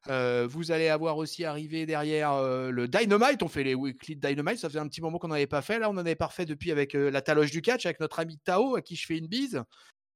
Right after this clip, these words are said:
Euh, et puis, euh, et puis ce SmackDown que vous, j'espère, vous aurez pris du plaisir à écouter comme nous, on a eu à l'enregistrer en triple frite.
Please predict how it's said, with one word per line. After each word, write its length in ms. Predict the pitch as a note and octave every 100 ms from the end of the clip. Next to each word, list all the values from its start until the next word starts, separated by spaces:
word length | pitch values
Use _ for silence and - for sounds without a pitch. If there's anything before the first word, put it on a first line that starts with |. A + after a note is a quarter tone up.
| C#3+
Euh, 640 | D3 D3 D3+ D3+ D#3 D#3+
et 260 | F#3 E3+ E3
puis, 300 | - F3+ G#3
euh, 140 | D#3
et 120 | D#3+ C3
puis 160 | D3
ce 180 | - G3+
SmackDown 540 | - C#3 G#2+ A2+ B2 B2
que 80 | -
vous, 160 | A#2+ A#2+
j'espère, 460 | B2+ - C#3 B2+ - _ _ -
vous 100 | B2+
aurez 140 | B2
pris 220 | C3 D3+
du 100 | C3+
plaisir 600 | B2+ F3 F#3+ F3+ F3 - - _
à 140 | - F#3
écouter 440 | F#3+ G3 F#3+ G#3
comme 220 | - F#3
nous, 100 | F#3+
on 140 | G3 F3
a 80 | D#3+
eu 240 | D#3+ - _ -
à 80 |
l'enregistrer 800 | B2+ C3+ C#3+ C3+ C3 - C#3+ B2 _ _ _ -
en 80 | A#2
triple 360 | - F3+ D3 -
frite. 440 | - D4+ - -